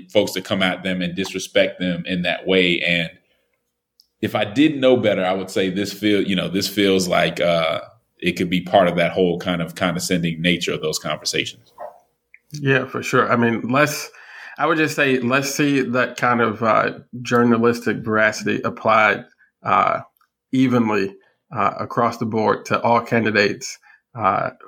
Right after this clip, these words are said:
Speaker 2: who are telling family stories, especially, uh, as we see, um, you know,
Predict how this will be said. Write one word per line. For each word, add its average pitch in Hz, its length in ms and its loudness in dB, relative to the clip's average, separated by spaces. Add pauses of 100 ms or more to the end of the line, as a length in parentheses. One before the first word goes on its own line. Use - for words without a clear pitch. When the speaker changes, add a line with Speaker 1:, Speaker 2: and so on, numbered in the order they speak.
Speaker 2:
who 110 460 0 (160)
are 101 280 2
telling 107 600 -2 (480)
family 113 440 2
stories, 101 440 2
especially, 104 720 -2 (220)
uh, 101 180 -2
as 104 200 -2
we 107 160 -4
see, 120 480 2 (400)
um, 104 600 0 (760)
you 151 160 0
know, 120 240 0